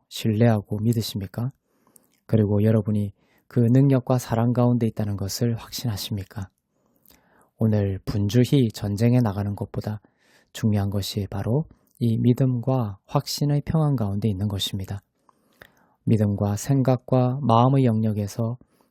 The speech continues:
먼저 승리가 이루어지는 평안이 우리 가운데 충만하기를 축복합니다. 기도하겠습니다. 사랑의 하나님 아버지, 전쟁이 있지만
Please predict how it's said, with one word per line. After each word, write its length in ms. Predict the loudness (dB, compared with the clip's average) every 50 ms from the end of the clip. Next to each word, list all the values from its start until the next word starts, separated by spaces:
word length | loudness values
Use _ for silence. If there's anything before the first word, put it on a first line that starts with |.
| _ _ _ _
먼저 640 | -6 -6 -4 -4 -4 -4 -2 -2 -2 0 -2 -4 -8 -10 _ _
승리가 560 | -10 -6 -2 0 2 2 2 2 4 4 4
이루어지는 580 | 4 4 2 2 2 0 -2 -2 -2 -2 -2
평안이 600 | -4 -6 -4 -2 -2 -2 -2 -2 -2 -4 -4 -6 -10 _ _ _ _ _ _ _ _
우리 220 | -4 -2 -2 -2
가운데 400 | -2 -2 -6 -6 -6 -6 -8 -8
충만하기를 800 | -8 -6 -4 -2 0 2 2 2 0 0 0 -2 -2 0 -2 -2 -6
축복합니다. 760 | -10 -16 -10 -10 -10 -10 -8 -12 -10 -10 -10 -10 -10 -12 -14 -16 -20 _ _ _ _ _ _ _ _ _ _ _ _ _
기도하겠습니다. 840 | -2 0 0 0 0 -2 -6 -4 -4 -4 -4 -4 -2 -2 -2 -2 -4 -6 _ _ _ _ _ _ _ _ _ _ _ _ _ _ _ _ _ _ _ _ _ _ _ -20 -20 -20 _ -20 _ _ _
사랑의 400 | _ -2 0 2 2 4 2 0
하나님 320 | 0 0 0 0 0 0 -2
아버지, 580 | -2 -4 -6 -8 -8 -6 -6 -6 -6 -8 -10 -14 _ _ _ _ _ _ _ _ _ _ _ _ _ _ _ _ _ _ _ 0
전쟁이 500 | 2 2 4 4 4 4 4 6 4 2
있지만 480 | 2 0 -4 -2 -2 0 -2 -2 -6